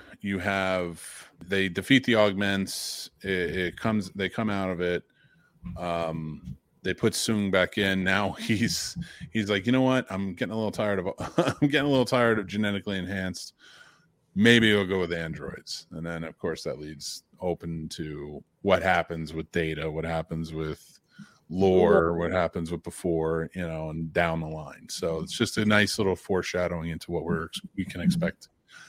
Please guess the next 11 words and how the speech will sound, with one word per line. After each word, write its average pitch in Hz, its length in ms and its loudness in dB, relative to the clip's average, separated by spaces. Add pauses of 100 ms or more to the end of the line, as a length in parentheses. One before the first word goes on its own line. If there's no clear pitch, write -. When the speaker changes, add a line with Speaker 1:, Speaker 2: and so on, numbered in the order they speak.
(180)
Speaker 1:
in 85 80 2
the 78 60 -2
future. - 460 4 (360)
And 110 80 8
it's 95 100 4
not 131 140 12
even 113 180 10
him 117 300 8
who 104 120 6
makes 98 320 6
them. - 160 -6